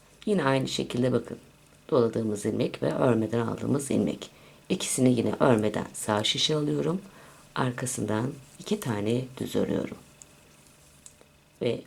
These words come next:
örmeden aldığımız iki ilmeği öndeki iki düzün üzerinden atlatıyorum. Doluyorum.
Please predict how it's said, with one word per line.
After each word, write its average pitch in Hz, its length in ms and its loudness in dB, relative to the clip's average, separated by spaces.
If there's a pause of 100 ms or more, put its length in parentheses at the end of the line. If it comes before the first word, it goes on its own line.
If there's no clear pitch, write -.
örmeden 117 440 -2
aldığımız 110 540 -6
iki - 240 -8
ilmeği 117 460 0 (120)
öndeki 139 460 0
iki - 260 -2
düzün 110 260 -2
üzerinden 110 640 0 (880)
atlatıyorum. - 600 -4 (1300)
Doluyorum. 110 640 -2